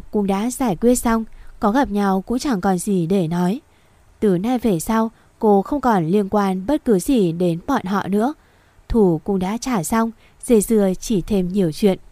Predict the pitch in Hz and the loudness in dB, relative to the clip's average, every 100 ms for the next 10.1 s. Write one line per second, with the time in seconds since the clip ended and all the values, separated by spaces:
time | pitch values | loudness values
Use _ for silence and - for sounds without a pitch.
0 | - - - - - - - _ - - | -20 -20 -20 -20 -20 -20 -20 _ -20 -20
1 | _ _ - 196 208 190 196 185 185 196 | _ _ -6 0 2 2 2 0 0 0
2 | 175 185 160 185 214 208 _ _ - 240 | 0 -2 -2 2 2 0 _ _ -6 -2
3 | 196 185 175 214 311 277 214 - 190 175 | 0 0 0 -2 0 0 0 0 0 0
4 | 185 175 - _ _ _ _ 226 214 160 | -2 -2 -8 _ _ _ _ -4 -2 -2
5 | 180 190 190 190 175 208 247 233 214 180 | -2 -2 0 0 0 0 0 2 2 0
6 | - _ _ - 190 180 214 208 202 269 | -2 _ _ -2 0 0 0 -2 -2 -2
7 | 262 262 240 214 175 202 190 - 190 160 | 0 0 0 0 2 0 0 0 -2 0
8 | 277 151 262 311 _ _ _ - 254 226 | -2 0 -2 -2 _ _ _ -4 -2 -2
9 | 302 269 165 185 196 190 214 170 190 190 | -2 -2 -2 -2 -2 0 0 0 0 -2